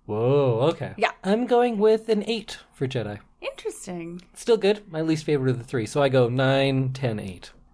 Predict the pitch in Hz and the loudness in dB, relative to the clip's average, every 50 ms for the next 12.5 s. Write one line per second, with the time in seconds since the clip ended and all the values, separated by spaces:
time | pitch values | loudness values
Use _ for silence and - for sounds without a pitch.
0 | _ _ - 143 135 165 160 - - 165 139 127 127 - 156 127 127 117 127 127 | _ _ -2 2 2 2 0 2 2 2 2 2 0 -2 -2 -2 -2 0 2 2
1 | 127 123 123 123 - 127 117 - - 131 120 113 117 110 107 - - 127 123 127 | 2 2 0 -2 -4 -8 -10 -6 -4 -4 -2 -2 -2 -4 -4 -4 -2 -2 -2 -2
2 | 131 120 104 107 101 98 - - 120 120 117 127 139 123 127 113 113 110 110 110 | -4 -6 -8 -6 -6 -6 -6 -4 -2 -2 0 0 -2 -2 0 0 0 0 0 -2
3 | 107 104 98 - - _ _ - - - _ - - 156 147 147 139 - 156 143 | -4 -4 -6 -10 -16 _ _ -20 -20 -14 _ -2 0 0 2 2 0 2 2 4
4 | 139 135 135 135 127 127 131 - - - - - - - - - - - 156 131 | 4 4 4 4 4 2 2 -2 -8 -14 -20 -20 -20 -20 -20 -20 -4 -2 -2 -2
5 | 147 175 208 220 196 233 160 156 - 311 302 - 359 392 - - 392 - - 381 | 0 0 0 0 0 -2 -4 -2 2 0 2 4 4 4 4 4 0 0 0 -2
6 | 359 - 339 - 277 - - 285 277 - 175 160 147 156 170 180 226 220 214 202 | -2 0 -2 -4 -4 -2 0 0 2 4 4 2 4 4 2 2 4 4 4 4
7 | 196 208 208 - 190 180 185 190 190 190 185 180 180 196 - - - - - - | 2 0 0 -2 -4 -4 -2 -2 0 0 0 0 0 -2 -6 -12 -18 -18 -18 -20
8 | - - - _ _ _ 127 135 - 240 220 127 151 147 160 170 165 - - 170 | -20 -20 -20 _ _ _ 0 0 2 0 0 0 2 2 2 2 0 0 0 0
9 | 170 160 170 160 - - 175 151 160 160 156 156 160 175 196 196 196 180 151 143 | 2 2 0 -4 -2 -2 -2 0 0 -2 0 0 2 2 2 2 2 2 2 2
10 | 143 127 127 127 135 147 147 143 131 123 135 135 127 143 135 127 127 127 - - | 2 2 -2 -2 -2 0 0 0 2 2 2 2 2 2 2 2 0 0 0 0
11 | 131 127 135 151 147 175 180 160 165 156 165 160 160 156 151 139 - - 175 165 | 2 4 4 4 2 0 0 0 0 0 0 0 0 0 -2 -2 -2 -2 -2 0
12 | 165 156 156 180 165 185 190 - - | -2 -2 -2 -2 -2 -2 -6 -10 -20